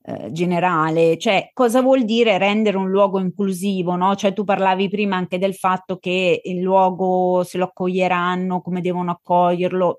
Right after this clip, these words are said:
cioè cosa vuol dire? Perché poi alla fine magari se riuscite anche a indicare, che ne so, quali possono essere le caratteristiche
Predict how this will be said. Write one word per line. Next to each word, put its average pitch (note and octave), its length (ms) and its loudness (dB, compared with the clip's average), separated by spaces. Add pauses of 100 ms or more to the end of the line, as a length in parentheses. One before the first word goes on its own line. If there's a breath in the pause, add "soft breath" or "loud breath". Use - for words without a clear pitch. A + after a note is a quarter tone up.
cioè F#3 320 -2
cosa G#3 240 0
vuol G3 240 0
dire? F3+ 480 0
Perché G#3 340 -4
poi G#3+ 240 4
alla G3 140 2
fine G3+ 260 -4
magari F#3 320 0
se F3+ 220 -4
riuscite F#3+ 400 -4
anche F#3+ 240 0
a - 20 2
indicare, F#3+ 540 -2
che G3 80 -6
ne G3 80 -4
so, F3+ 300 0 (100)
quali G3+ 180 2
possono G3+ 380 0
essere G3 280 -2
le F#3+ 120 -2
caratteristiche G3 1040 -2